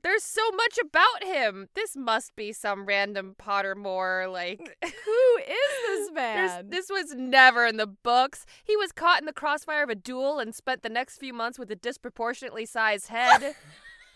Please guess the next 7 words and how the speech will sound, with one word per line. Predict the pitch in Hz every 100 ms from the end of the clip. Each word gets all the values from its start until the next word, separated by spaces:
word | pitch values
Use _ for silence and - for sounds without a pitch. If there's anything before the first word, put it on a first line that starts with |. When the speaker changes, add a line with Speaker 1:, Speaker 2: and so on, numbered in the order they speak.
| -
Speaker 1:
He |
confessed | - 269 320 339 -
to | 311
Dumbledore | 277 277 285 285 285 294
that | 247 233
this | 262
confrontation | - 285 269 294 262 277 254 277 285